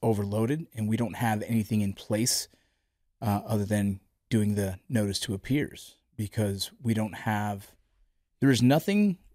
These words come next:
in our system that would house this many individuals until they see the immigration judge to make a determination of their case. So when someone seeks asylum,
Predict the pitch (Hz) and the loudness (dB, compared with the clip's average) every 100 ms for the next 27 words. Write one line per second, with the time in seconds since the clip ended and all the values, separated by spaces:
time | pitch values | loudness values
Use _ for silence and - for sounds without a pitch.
0 | _ _ _ - 135 139 120 120 110 110 | _ _ _ 0 2 2 2 4 4 2
1 | - _ _ _ _ _ _ _ - 165 | -4 _ _ _ _ _ _ _ 0 2
2 | - - 95 92 _ _ _ _ - 107 | 2 0 -6 -6 _ _ _ _ 2 2
3 | 110 - 156 135 107 95 - - _ 123 | 2 0 2 4 4 0 -10 -20 _ 0
4 | 120 139 131 123 113 120 117 92 85 - | 2 2 4 6 4 2 0 -2 -12 -20
5 | _ _ _ _ _ - 113 - 113 101 | _ _ _ _ _ -6 -4 2 2 4
6 | 107 98 - 147 123 107 101 104 104 98 | 2 2 2 2 0 0 -2 -2 -2 -2
7 | 104 98 123 101 - 110 101 101 101 - | -2 2 2 2 -2 -2 -2 -4 -10 -6
8 | 104 98 92 - 87 98 101 - 147 - | -4 -4 -6 -10 -16 -18 -8 -6 -6 -8
9 | - _ _ _ _ _ _ _ _ _ | -20 _ _ _ _ _ _ _ _ _
10 | - 135 107 107 123 113 - 135 127 113 | 0 4 6 4 2 2 4 4 4 4
11 | - 135 - 117 - 120 165 123 78 | 0 -2 -4 -2 0 0 0 0 -4